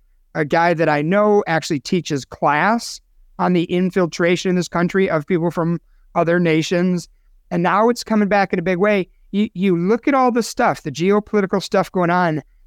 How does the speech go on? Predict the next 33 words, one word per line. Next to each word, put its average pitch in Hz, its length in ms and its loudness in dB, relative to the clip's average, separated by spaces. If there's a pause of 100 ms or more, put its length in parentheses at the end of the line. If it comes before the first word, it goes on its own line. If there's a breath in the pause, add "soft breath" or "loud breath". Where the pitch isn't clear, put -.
(140)
and 185 120 0
it's 175 240 -2
almost, 285 520 2
it'll 202 140 2
be 175 140 0
shocking 208 680 0
if 175 160 -2
we 156 120 0
don't 185 360 0
have 180 180 0
a 165 60 0
problem 143 440 0 (200)
in 160 120 -2
this 156 160 -2
country. 139 500 -4 (340)
By 277 160 2
the 269 80 4
way, 170 120 2
how 196 340 0
do 220 160 4
I 196 160 2
tie 175 340 0
this 180 380 -2 (100)
to 226 180 -2
finances? 214 760 -2 (180)
How 202 180 0
do 220 160 4
I 202 120 4
bring 190 340 2
a 143 120 2 (120)
potential 202 760 0 (180)
terrorist 208 420 0
attack 165 480 0